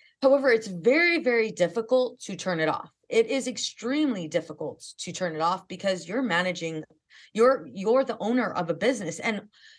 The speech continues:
you know, when it gets right down to it, this is your name.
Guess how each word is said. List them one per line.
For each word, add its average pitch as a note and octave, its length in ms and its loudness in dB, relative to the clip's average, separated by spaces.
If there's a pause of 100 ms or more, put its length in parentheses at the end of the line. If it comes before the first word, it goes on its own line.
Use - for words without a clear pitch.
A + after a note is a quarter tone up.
you A3+ 100 2
know, G#3 140 4
when G3 100 -4
it F#3+ 80 -4
gets D#4 240 2
right A#3+ 200 2
down G#3+ 320 2
to D4+ 240 0
it, - 300 2
this G#3 320 -2
is D#4 160 -2
your E3+ 160 2
name. D3 600 -4